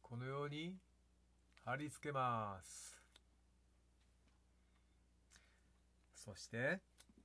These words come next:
プラスチック板の穴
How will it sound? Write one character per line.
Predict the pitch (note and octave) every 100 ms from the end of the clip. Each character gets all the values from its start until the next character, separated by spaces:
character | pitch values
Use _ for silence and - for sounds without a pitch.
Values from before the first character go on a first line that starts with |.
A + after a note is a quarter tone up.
| - - - - - - - - - - - - - - - - - - - - - - - - - -
プ | B2+
ラ | C3+
ス | - -
チ | C3
ッ | -
ク | - C3 - -
板 | B2 G#2+ F#2
の | B2 - - -
穴 | A#2 C3+ F3